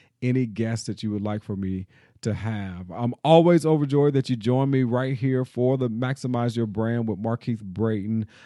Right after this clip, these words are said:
I'm all about helping you to maximize and monetize your personal brand so that you can shift from being the best kept secret to known and paid for your expertise. If you're interested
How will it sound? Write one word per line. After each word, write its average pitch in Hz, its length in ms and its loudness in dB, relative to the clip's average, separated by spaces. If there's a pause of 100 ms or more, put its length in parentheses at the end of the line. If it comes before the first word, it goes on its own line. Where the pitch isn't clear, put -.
(100)
I'm 117 140 -2 (100)
all 175 240 8
about 135 380 2
helping 131 360 0
you 131 140 2
to 127 140 -2
maximize 131 640 -2
and 110 120 -2
monetize 117 680 -4 (100)
your 120 340 2
personal 156 460 0
brand 123 560 -4
so 127 220 -2
that 117 140 -2
you 113 520 0 (300)
can 127 120 2
shift 190 440 2
from 175 220 -2
being 143 240 2
the 139 80 2
best 127 300 0
kept 120 200 -2
secret 113 400 -4
to 110 100 -2
known 107 320 0
and 107 140 -2
paid 98 400 -2 (360)
for 117 160 2
your 104 120 0
expertise. 101 840 -6
If 113 160 -4
you're 120 120 4
interested 151 680 2